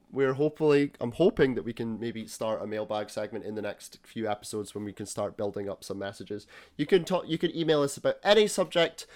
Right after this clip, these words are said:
that you would like. Uh, you can talk to us about movies that we've already covered, movies that we've got coming up. You can talk to us about our listener questions of the week,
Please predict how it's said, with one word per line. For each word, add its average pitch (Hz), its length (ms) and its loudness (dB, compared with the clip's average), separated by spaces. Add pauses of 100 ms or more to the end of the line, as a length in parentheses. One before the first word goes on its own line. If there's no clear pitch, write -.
(260)
that 151 120 6
you 156 180 -2
would 147 160 0
like. - 460 0 (300)
Uh, 120 60 -4 (100)
you 123 80 -4
can 127 140 -4
talk 127 240 -4
to 131 60 -6
us 120 120 -6
about 120 320 0
movies 123 300 -4
that 127 120 -2
we've 127 160 -4
already 117 280 -2
covered, 151 400 0
movies 135 320 -2
that - 120 -2
we've 127 160 -6
got 127 200 -2
coming 123 360 -2
up. - 240 0 (280)
You 117 100 -14
can 120 100 -8
talk 117 240 -4
to 123 60 -10
us 117 100 -10
about 123 280 0
our 113 140 -2
listener 117 300 -4
questions 117 460 -4
of 110 100 -14
the 110 80 -4
week, 147 540 -6